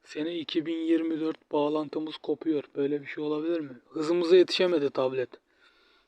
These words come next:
Çok hızlı gidiyoruz. Arada interneti koparttı. Hemen gelelim şuradan. Üç yüz bin,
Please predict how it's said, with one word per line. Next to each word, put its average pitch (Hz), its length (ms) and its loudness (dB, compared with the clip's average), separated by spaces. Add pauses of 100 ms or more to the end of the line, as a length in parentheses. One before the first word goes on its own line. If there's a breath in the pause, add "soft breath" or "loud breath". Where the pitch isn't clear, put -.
(120)
Çok 165 260 -8
hızlı 160 280 0
gidiyoruz. 156 380 -2
Arada 151 340 0
interneti 147 520 -8
koparttı. - 720 -8 (1600)
Hemen 180 320 -6
gelelim 160 500 -4
şuradan. 147 400 -4 (440)
Üç 165 120 -6 (160)
yüz 147 220 -6
bin, 160 160 -12